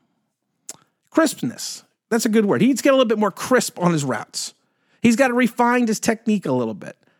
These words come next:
He's gotta, you know, I, I like his footwork, but he needs a little bit of improvement. He's gotta show some more consistency, and he will be a more effective playmaker if we do that. But like I said, his physical size and strength,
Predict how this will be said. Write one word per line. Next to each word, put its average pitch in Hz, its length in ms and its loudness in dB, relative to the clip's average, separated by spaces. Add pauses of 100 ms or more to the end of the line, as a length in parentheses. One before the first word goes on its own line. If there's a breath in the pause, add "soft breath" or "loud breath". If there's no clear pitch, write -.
(840)
He's 208 200 2
gotta, 240 400 0
you 214 180 -2
know, 233 180 2
I, 214 180 2
I 233 220 2
like 254 280 2
his 302 200 0
footwork, 240 460 2
but 226 100 4
he 220 100 4
needs 233 200 4
a 226 60 4
little 214 220 4
bit 262 140 2
of 247 100 2
improvement. 226 680 2 (600)
He's 214 160 2
gotta 214 180 4
show 233 280 4
some 226 180 0
more 220 160 4
consistency, 214 1000 -2 (380)
and 170 140 4
he 214 80 4
will 214 240 6
be 208 140 2
a 196 80 4
more 180 280 4
effective 170 460 -2
playmaker 143 460 0
if 117 60 -2
we 131 120 -4
do 123 180 0
that. 71 200 -10 (1500)
But 185 100 4
like 208 140 2
I 202 40 -2
said, 202 180 2
his 190 220 2
physical 226 440 2
size 196 540 -2
and 170 120 -4
strength, - 680 -4